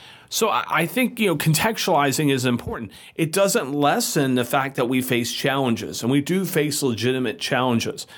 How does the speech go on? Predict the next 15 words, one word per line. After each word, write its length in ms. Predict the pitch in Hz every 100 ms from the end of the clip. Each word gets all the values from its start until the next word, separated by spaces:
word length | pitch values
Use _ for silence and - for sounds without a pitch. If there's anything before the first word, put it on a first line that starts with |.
| - - - -
um, 320 | 127 117 117
whether 280 | 131 131 123
it 100 | 117
be 140 | 127
technology, 800 | 117 131 - 113 127 135 143 208 185 - _ - - - - -
um, 240 | 120 120
that 120 | 120
certainly 760 | - - 143 123 135 127 120 120
wasn't 400 | 117 127 127 143
around 520 | 127 117 120 127 131
when 240 | 110 117 110
the 100 | 110
Apostle 400 | 110 127 120 113
Paul 320 | - 123 127
was, 280 | 120 110